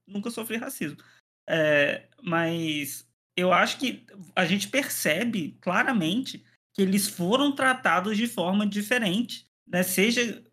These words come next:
pela cor ou seja pela origem deles, mas algum fator externo e não só de jogo influenciou isso. Porque só de jogo é muito pouco pra, pra ter influenciado o tratamento que eles receberam.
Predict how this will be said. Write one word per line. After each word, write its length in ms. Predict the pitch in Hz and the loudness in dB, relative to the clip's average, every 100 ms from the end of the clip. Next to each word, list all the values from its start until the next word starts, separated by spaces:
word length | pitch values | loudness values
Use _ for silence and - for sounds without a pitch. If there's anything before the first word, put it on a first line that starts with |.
| _ | _
pela 300 | 196 180 175 | 2 4 2
cor 340 | 175 170 165 156 | 2 0 0 0
ou 60 | |
seja 280 | 156 160 156 | -2 -4 -4
pela 320 | 151 160 156 | -4 -2 0
origem 580 | 160 156 151 156 156 151 | 0 0 0 -2 -2 -2
deles, 340 | 147 147 147 | -2 -2 -4
mas 320 | 160 156 151 - - _ | -4 -4 -4 -10 -20 _
algum 400 | 156 156 165 269 | 0 0 2 0
fator 420 | - 285 - 196 | 2 0 0 -2
externo 400 | 175 - 165 170 | -4 0 2 2
e 40 | 175 | 2
não 280 | 170 247 | 2 0
só 220 | - 262 247 | 0 0 0
de 180 | 214 | 0
jogo 260 | 202 160 185 | 0 0 2
influenciou 580 | 233 240 240 233 247 440 | 0 0 -2 -2 -4 -6
isso. 300 | 339 - - - _ _ _ | -6 -8 -12 -20 _ _ _
Porque 220 | 175 - | -8 -4
só 220 | 190 190 247 | -2 2 2
de 160 | 233 | 2
jogo 260 | 170 220 240 | 2 2 4
é 40 | |
muito 340 | 208 196 233 - | 6 4 2 -4
pouco 420 | 160 127 - - _ _ | -4 -4 -8 -20 _ _
pra, 420 | 165 160 - - - _ _ _ - | -4 -2 -2 -6 -14 _ _ _ 0
pra 120 | 175 | 2
ter 160 | - | 2
influenciado 800 | 175 156 175 165 - 160 151 165 | 0 0 0 0 2 2 2 0
o 40 | 151 | -2
tratamento 540 | 160 147 156 147 139 | -2 0 -2 -2 -4
que 80 | 175 | -8
eles 120 | 185 | -8
receberam. 500 | 156 - 139 131 | -10 -10 -8 -10